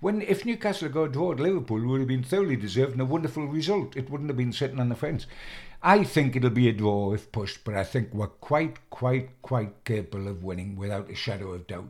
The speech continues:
There's no doubt about that. Um, but I've just got a feeling that we might draw at Manchester United and then beat Everton. Um, but I don't think we'll lose, that's for certain. And we're quite, quite capable of winning.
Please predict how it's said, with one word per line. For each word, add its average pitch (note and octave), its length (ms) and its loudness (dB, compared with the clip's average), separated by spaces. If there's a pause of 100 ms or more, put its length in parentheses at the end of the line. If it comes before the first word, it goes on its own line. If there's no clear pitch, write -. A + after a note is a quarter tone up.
There's F#2 220 -8
no G#2+ 180 0
doubt G#2+ 320 2
about E2+ 320 -8
that. G#2+ 220 -8 (420)
Um, G#2 680 2 (580)
but B2 320 4 (340)
I've A#2 400 2
just C3+ 240 0
got B2+ 140 4
a B2 60 4
feeling B2 400 4
that G#2+ 100 2
we A2+ 180 2
might C3 360 4
draw A#2+ 680 4
at A2+ 160 -4
Manchester A#2+ 560 2
United G#2+ 480 0
and G#2 100 0
then G#2 200 2
beat G2+ 220 0
Everton. F2 380 -6 (460)
Um, A2 800 -2 (180)
but B2 120 6
I A2+ 80 4
don't A2+ 220 4
think G#2+ 220 0
we'll G#2 140 0
lose, G#2 360 -4 (240)
that's G#2+ 220 -4
for A#2 100 -6
certain. G#2+ 460 0
And A2 240 4
we're G#2 100 6
quite, C3+ 680 4
quite A2 280 -2
capable G2 320 -2
of E2+ 120 -6
winning. E2 240 -10